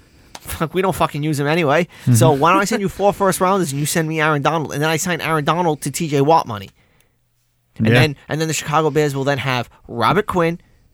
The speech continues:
Speaker 1: Aaron Donald, and Khalil Mack on the same defensive line. And if you re-sign Akeem Hicks to a one-year deal, who the fuck do you block? <laughs>
Speaker 2: Exactly.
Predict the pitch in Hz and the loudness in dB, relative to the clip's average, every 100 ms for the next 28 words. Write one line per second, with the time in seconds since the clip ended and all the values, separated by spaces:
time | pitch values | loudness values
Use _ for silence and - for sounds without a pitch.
0 | _ 127 165 185 156 160 156 - _ _ | _ 0 2 4 4 4 0 -4 _ _
1 | - - 156 165 156 135 104 - _ 131 | -14 -6 2 2 2 0 -4 -10 _ -6
2 | 127 165 151 147 151 135 139 127 110 - | -4 -4 -4 -4 -4 -4 -4 -4 -6 -16
3 | - 139 135 135 139 190 - 180 156 - | -8 -6 -2 -4 -2 -4 -2 -2 -4 -6
4 | 175 156 - - 156 160 160 160 156 180 | -6 -6 -6 -2 0 0 -2 -4 -2 -2
5 | 202 - - - 247 185 - - 196 196 | -4 -10 -20 -6 -2 -2 -2 -4 -4 -4
6 | 180 151 160 - - - - - _ - | -6 -4 -4 -2 -2 -4 -8 -16 _ -14
7 | - 123 110 110 113 107 - 98 | -2 0 0 2 2 2 0 -4